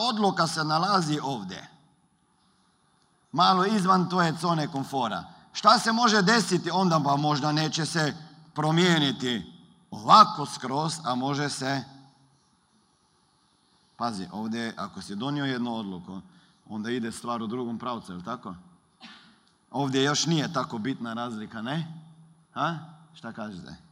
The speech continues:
Ali gdje je velika razlika? Tamo.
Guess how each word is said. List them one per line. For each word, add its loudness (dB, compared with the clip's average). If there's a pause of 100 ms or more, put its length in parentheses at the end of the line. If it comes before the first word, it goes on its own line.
(880)
Ali -4
gdje -4
je -2
velika -2
razlika? -10 (2750)
Tamo. -4